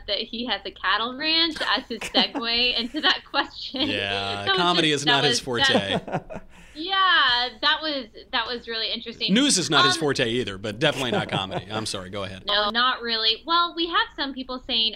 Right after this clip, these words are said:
Speaker 1: "Okay, this was Trump playing good cop, bad cop." Then you have people saying, "Absolutely not. This was Trump's way of kind of, uh, I guess,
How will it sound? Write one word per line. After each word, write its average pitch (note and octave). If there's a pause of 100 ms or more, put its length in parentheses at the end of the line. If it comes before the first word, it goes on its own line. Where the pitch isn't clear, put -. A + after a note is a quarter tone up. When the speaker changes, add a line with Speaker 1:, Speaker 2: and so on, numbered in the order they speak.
Speaker 1:
"Okay, G3
this G#3
was G#3
Trump G3+
playing G#3
good G#3+
cop, G#3
bad B3
cop." A#3+
Then A3
you G#3+
have G#3
people G#3+
saying, G#3 (140)
"Absolutely A3+
not. A#3
This A3+ (140)
was B3 (320)
Trump's A#3+
way A#3
of A#3
kind A3
of, G3+
uh, F3+ (440)
I A3+
guess, A3+